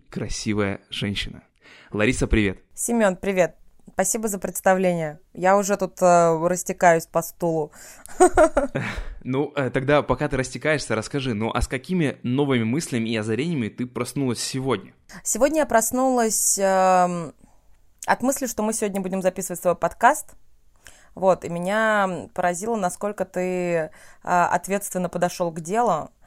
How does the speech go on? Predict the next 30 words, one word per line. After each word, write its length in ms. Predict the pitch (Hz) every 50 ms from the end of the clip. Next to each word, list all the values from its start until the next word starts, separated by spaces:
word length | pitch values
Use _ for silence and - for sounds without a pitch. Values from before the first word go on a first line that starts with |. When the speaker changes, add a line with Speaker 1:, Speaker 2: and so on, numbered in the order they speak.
| - - - -
Speaker 2:
И 60 | -
даже 240 | 170 185 196 185 196
за 140 | 175 190 185
десять 360 | 180 190 208 208 - 175 -
минут 280 | 180 175 175 170 165 175
до 100 | 165 170
старта 460 | - - - 202 214 208 - - 175
написал 360 | 165 165 - - - 180 175
мне 120 | 175 165 165
сообщение, 500 | - - 160 151 - - 202 202 208 180
что 160 | - - 170
мы 120 | 165 160
через 240 | - - 170 165 151
десять 300 | 156 175 202 208 - -
минут 260 | 175 170 170 175 170
стартуем. 640 | - - - 156 151 - - - 151 139 131 131 135 - - - _ _ _ _ _ _ _ _ - - - - - - _
Вот, 220 | - 175 185 175 175
я 100 | 180 185
подумала, 300 | 214 208 196 208 202 185
что 100 | - -
ты 60 | 185
Speaker 1:
Мгм. 80 | 185 185
Speaker 2:
очень 160 | - - 185
ответственный 500 | 180 - - 190 180 185 - - 160 160
человек, 520 | - - 180 185 180 196 220 269 320 311 - - - - - - - - -
и 100 | - -
что, 880 | 180 - - - - 196 196 196 196 190 190 185 185 180 175 175 170 - - - - - - - -
но 120 | 208 202
при 160 | - 220 226
этом, 460 | 254 294 302 - 262 233 208 185 -